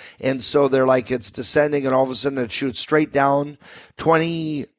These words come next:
uh, six thousand feet. And then the last three thousand feet, it goes up, jerks up, and it goes straight down again. And, of course, everybody perishes.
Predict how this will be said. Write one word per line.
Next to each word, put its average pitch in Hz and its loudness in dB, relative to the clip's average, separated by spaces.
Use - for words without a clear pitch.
uh, 117 0
six - 0
thousand 156 0
feet. - -6
And 131 -2
then 143 2
the 135 2
last 156 2
three 156 -4
thousand 139 -2
feet, 143 -2
it 123 -6
goes 123 -4
up, 175 2
jerks 143 0
up, 151 2
and 147 -6
it 131 -4
goes 123 -2
straight 147 0
down 131 2
again. 127 -2
And, 120 -4
of 110 -10
course, 123 -6
everybody 117 -4
perishes. 120 -6